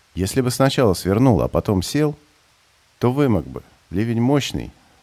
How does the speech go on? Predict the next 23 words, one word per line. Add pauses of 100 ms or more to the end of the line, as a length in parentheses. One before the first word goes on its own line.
(140)
как
в
тропиках, (240)
еще
и
холодный. (680)
Тарасюк (160)
не
пока
шел
под
зонтиком (400)
к
машине, (680)
ни
во
время
маневра
не
отрывал
взгляд
от
планшета.